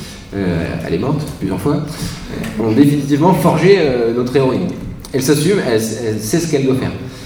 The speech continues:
Bah, sauf qu'être adulte, eh, bah, c'est nul. <laughs> C'est finalement encore plus dur que d'être adolescent. Et, euh, tout au long de cette saison sept, Joss Whedon, donc le créateur de la série, va, et les scénaristes vont prendre un malin plaisir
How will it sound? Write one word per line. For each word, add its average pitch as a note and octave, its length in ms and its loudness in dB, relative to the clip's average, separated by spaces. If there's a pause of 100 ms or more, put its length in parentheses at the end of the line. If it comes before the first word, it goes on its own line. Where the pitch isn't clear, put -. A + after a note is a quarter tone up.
(160)
Bah, A2 220 2
sauf F3 200 0
qu'être - 200 -2
adulte, C#3 320 2
eh, F#2 280 2
bah, F2 100 0
c'est - 160 2
nul. A#2+ 320 4 (280)
<laughs> - 1000 0
C'est A#2+ 440 4
finalement C#3 400 6
encore D#3 200 4
plus F3+ 120 4
dur F#3+ 160 4
que E3 80 2
d'être D3 340 6
adolescent. D3+ 420 4 (800)
Et, G2+ 260 4
euh, - 20 0 (160)
tout D#3+ 160 4
au F3 80 6
long F3+ 100 6
de D3 60 0
cette D3 160 2
saison A2+ 280 -2
sept, E3+ 300 0 (140)
Joss C3 160 2
Whedon, C#3+ 260 2
donc C3 200 2
le G2 280 2
créateur G#2+ 260 -4
de G2 40 0
la F#2 60 0
série, G#2+ 180 2
va, C3 240 4
et A#2+ 300 2
les A2 60 2
scénaristes A2 320 2
vont C3+ 140 4
prendre D3 220 2
un B2 100 4
malin F3 220 4
plaisir D3+ 380 2